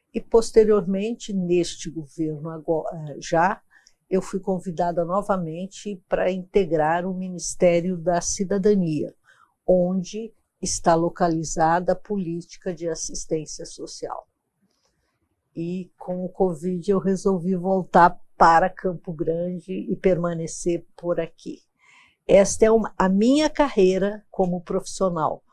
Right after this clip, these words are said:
muito maior na assistência do que propriamente na minha profissão. Na odontologia,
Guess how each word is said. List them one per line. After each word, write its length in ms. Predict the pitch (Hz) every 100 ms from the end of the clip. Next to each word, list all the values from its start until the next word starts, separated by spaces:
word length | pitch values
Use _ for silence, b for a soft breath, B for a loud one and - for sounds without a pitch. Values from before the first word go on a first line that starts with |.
| _ -
muito 360 | 240 302 285
maior 520 | 247 214 185 165 160
na 220 | 170 190 202
assistência 1080 | 196 - 185 - 175 190 220 - 254 262 -
do 140 | 233
que 160 | - 202
propriamente 880 | 202 190 185 196 170 175 190 - 190
na 160 | 180
minha 300 | 180 185 180
profissão. 600 | 180 185 180 - - - - _ b b b _
Na 240 | 208 240
odontologia, 1120 | 233 185 190 190 190 190 - 180 196 233 262